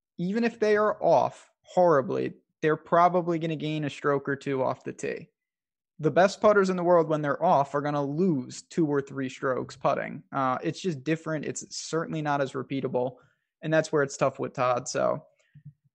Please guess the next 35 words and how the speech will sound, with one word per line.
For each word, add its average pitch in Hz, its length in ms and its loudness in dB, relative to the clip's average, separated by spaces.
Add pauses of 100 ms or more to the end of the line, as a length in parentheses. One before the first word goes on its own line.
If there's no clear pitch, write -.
(140)
I'm 175 140 4
with 185 200 0
you 170 80 -2
there. 160 360 4
What, 151 380 -4
what 190 220 2
do 170 100 0
you 220 120 2
make 170 180 -2
of 143 80 -4
Justin 143 320 -2
Rose, 139 320 -2
though, 131 160 0
who's 143 180 -4
another 143 340 -2
guy, 135 380 0
he 139 160 -8
played 139 520 0
in 143 140 -8
Europe 156 340 -2
last 143 320 -2
week? 135 360 -8 (1000)
Obviously, 202 380 0
the 151 100 0
price, 160 460 2
mid 143 180 -4
sevens, 151 400 -2
is 131 120 -8
appealing, 131 400 -4
but 131 160 -8
the 127 80 -10
form 151 380 -6
is 120 100 -6
certainly 131 460 -6
not. - 380 -10